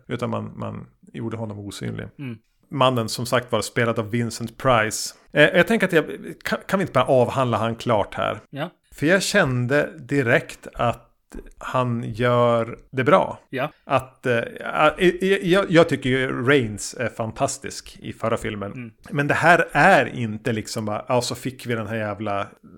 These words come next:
Speaker 1: nollan som tog över."
Speaker 2: Nej.
Speaker 1: Utan jag tycker redan här känner man av det här Price som, som tjugo år senare skulle bl-, blomma ut fullständigt i de här, eh, Poe-filmatiseringarna.
Speaker 2: Mm.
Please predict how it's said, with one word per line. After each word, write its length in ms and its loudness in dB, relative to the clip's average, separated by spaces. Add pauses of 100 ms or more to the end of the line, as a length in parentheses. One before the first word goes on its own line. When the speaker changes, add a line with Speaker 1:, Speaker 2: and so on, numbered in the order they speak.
Speaker 1:
nollan 720 -4 (120)
som 240 -12
tog 200 -8
över." 420 -4 (100)
Speaker 2:
Nej. 240 -12 (160)
Speaker 1:
Utan 200 0
jag 120 2
tycker 160 -4
redan 260 2
här 280 4
känner 360 0
man 140 0
av 300 2
det 80 -2
här 100 -6
Price 800 0
som, 260 -4
som 380 -4
tjugo 720 -2
år 140 4
senare 540 -2
skulle 460 -6
bl-, 160 -8 (180)
blomma 360 2
ut 280 0
fullständigt 880 -6
i 40 -2
de 140 -4
här, 280 -4
eh, 40 -10 (400)
Poe-filmatiseringarna. 1300 0
Speaker 2:
Mm. 200 -8